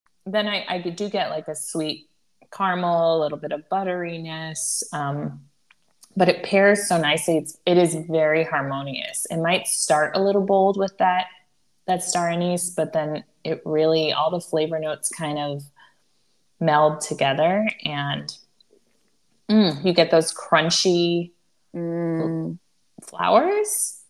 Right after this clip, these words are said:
Speaker 2: Yeah.
Speaker 1: Um,
Speaker 2: I love that.
Speaker 1: the
Speaker 2: Is it kinda
Speaker 1: floral
Speaker 2: like having, like, little bites of toffee in there?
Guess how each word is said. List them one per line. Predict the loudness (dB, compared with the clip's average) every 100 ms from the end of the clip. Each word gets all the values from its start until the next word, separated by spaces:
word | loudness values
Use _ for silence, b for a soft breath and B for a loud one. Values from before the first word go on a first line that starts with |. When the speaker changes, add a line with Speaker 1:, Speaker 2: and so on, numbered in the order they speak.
| _ _ _ _ 0
Speaker 2:
Yeah. | 4 6 6 4 -2
Speaker 1:
Um, | -12 _ _ _
Speaker 2:
I | -6
love | -4 0
that. | 0 0 -2 -4 _ _ _ _ _ _ _ _ _ _ _ _ _ _ -6
Speaker 1:
the |
Speaker 2:
Is | 0
it | 4
kinda | 4
Speaker 1:
floral | 4
Speaker 2:
like | 4 2
having, | 2 0 0
like, | -2 -4
little | -2
bites | -2 -2 -4
of | -10
toffee | -10 -8 -8
in | -8
there? | -8 -8 -12